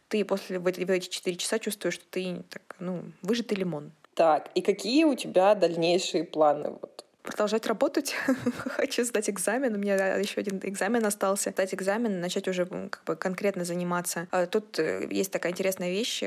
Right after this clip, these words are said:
Speaker 1: Клиника выделяет на тебя деньги на год на, э, доп. образование. То есть ты можешь на эти деньги делать курсы, какие ты хочешь,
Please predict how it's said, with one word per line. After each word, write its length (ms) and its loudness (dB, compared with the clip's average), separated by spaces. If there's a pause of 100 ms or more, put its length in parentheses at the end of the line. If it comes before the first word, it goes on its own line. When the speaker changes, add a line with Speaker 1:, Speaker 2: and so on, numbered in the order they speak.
(120)
Speaker 1:
Клиника 380 0
выделяет 400 0
на 80 -4
тебя 180 -2
деньги 460 -2 (400)
на 160 0
год 320 2
на, 580 0 (140)
э, 20 -2
доп. 220 0
образование. 640 0
То 80 -10
есть 100 -8
ты 100 -6
можешь 220 -4
на 60 -4
эти 160 -6
деньги 420 0
делать 320 0
курсы, 440 -2
какие 280 2
ты 120 0
хочешь, 460 0